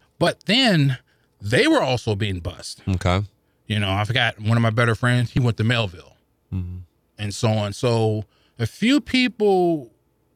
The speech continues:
Speaker 1: were sending their kids along with that de-, desegregation program.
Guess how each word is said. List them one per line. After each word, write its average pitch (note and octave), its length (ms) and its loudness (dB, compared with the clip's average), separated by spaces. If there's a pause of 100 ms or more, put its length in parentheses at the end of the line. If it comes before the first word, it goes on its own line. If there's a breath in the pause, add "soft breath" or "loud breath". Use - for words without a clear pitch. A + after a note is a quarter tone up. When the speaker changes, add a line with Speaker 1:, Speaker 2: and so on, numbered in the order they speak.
(140)
Speaker 1:
were C#3+ 260 2
sending F3+ 420 2
their C#3+ 140 2
kids A#2+ 680 -2 (540)
along B2+ 280 4
with A#2 100 0
that G#2+ 160 -6
de-, A#2+ 180 0 (280)
desegregation A#2 720 0
program. F#2 460 -2